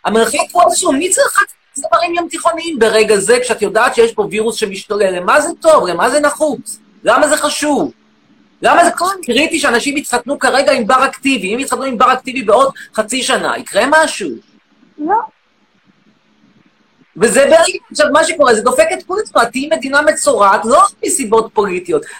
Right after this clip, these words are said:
Speaker 1: גם הסיבות הפוליטיות קיימות, אבל את תהיי פשוט מצורעת, כי את תהיי אשכרה מצורעת. מדינות, מדינות בלי קורונה לא ירצו שאת תיכנסי לשם. והם לא יעשו את הסלקט, הם לא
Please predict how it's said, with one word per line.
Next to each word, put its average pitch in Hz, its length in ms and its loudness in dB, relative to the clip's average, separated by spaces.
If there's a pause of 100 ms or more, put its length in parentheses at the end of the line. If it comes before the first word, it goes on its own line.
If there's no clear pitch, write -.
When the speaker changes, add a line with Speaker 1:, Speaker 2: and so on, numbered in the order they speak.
(140)
Speaker 1:
גם 311 160 4
הסיבות 480 300 2
הפוליטיות 494 560 0
קיימות, 147 440 0 (300)
אבל 196 140 2
את 247 40 0
תהיי 302 140 -4
פשוט 339 220 -6
מצורעת, 196 560 4
כי 240 160 0
את 240 100 0
תהיי 285 260 -2
אשכרה 208 440 2
מצורעת. 269 440 0 (380)
מדינות, 226 440 2 (220)
מדינות 247 420 2
בלי 226 220 0
קורונה 180 380 2 (240)
לא 247 440 4
ירצו 196 500 -2
שאת 165 360 0
תיכנסי 294 400 0 (140)
לשם. 156 300 0 (360)
והם 214 120 2
לא 294 60 6
יעשו 381 360 4
את 320 100 0
הסלקט, 214 500 4
הם 220 80 0
לא 285 60 6